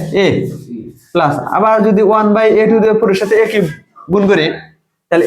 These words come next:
এ কিউবটা গুণ হবে উপরেরটার সাথে, ওয়ান এর সাথে। তাহলে উপরে রইল এ কিউব আর নিচে হলো a to the power four। তাহলে আমরা যদি ভাগ করি বা কাটাকাটি করি, তাহলে নিচে একটা এ থাকে।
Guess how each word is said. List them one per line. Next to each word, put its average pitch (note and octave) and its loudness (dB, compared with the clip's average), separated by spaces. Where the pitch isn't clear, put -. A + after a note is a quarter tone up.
এ - 2
কিউবটা G#3+ 0
গুণ G#3 2
হবে G#3 2
উপরেরটার A#3+ 0
সাথে, E3 0
ওয়ান G3 0
এর D3+ -2
সাথে। C#3 -4
তাহলে F#3+ 2
উপরে A3 2
রইল A3 2
এ - 2
কিউব A#3 0
আর G3+ 2
নিচে G#3+ 2
হলো G#3 0
a - 0
to A3 0
the G#3 0
power G3+ 0
four। F3+ 0
তাহলে G#3 0
আমরা G3+ 0
যদি G3+ 2
ভাগ E3+ 0
করি G#3 0
বা G3 2
কাটাকাটি A3 0
করি, G3 2
তাহলে F#3 0
নিচে G3+ -2
একটা G3 -2
এ - 2
থাকে। F#3+ 0